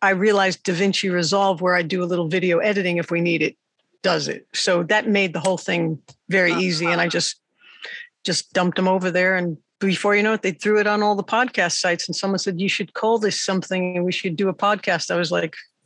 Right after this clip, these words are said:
Speaker 1: "Uh, okay." <laughs> But what's fascinating is it's fantastic company for me. And it's all the things I'm interested in. <laughs> You know, so I think I'm the
Speaker 2: Wow.
Speaker 1: only one that's gonna listen to them, but I'm really digging them.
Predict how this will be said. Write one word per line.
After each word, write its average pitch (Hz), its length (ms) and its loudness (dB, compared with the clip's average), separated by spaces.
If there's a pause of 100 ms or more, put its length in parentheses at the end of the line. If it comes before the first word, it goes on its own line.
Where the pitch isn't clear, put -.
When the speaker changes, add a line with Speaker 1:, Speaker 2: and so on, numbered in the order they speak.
(720)
Speaker 1:
"Uh, 320 520 2
okay." 269 380 0
<laughs> - 20 2 (460)
But - 480 2
what's 277 180 4
fascinating 269 600 2
is 202 160 2
it's 190 160 -4
fantastic 220 640 0
company 208 340 2
for 190 160 0
me. 202 360 4 (280)
And 233 160 4
it's 247 140 2
all 262 160 6
the 247 60 0
things 262 240 4
I'm 254 200 4
interested 220 440 -2
in. 170 200 2 (180)
<laughs> - 240 -2
You 247 160 6
know, 269 140 4
so - 240 2 (380)
I 392 60 4
think 370 200 2
I'm 320 140 6
the 302 80 6
Speaker 2:
Wow. 302 60 4
Speaker 1:
only 302 120 6
one 262 140 2
that's 240 160 2
gonna 240 200 4 (100)
listen 269 220 2
to 320 140 2
them, 320 200 4
but 240 140 0
I'm 254 200 0
really 302 240 2
digging 277 300 0
them. 208 160 2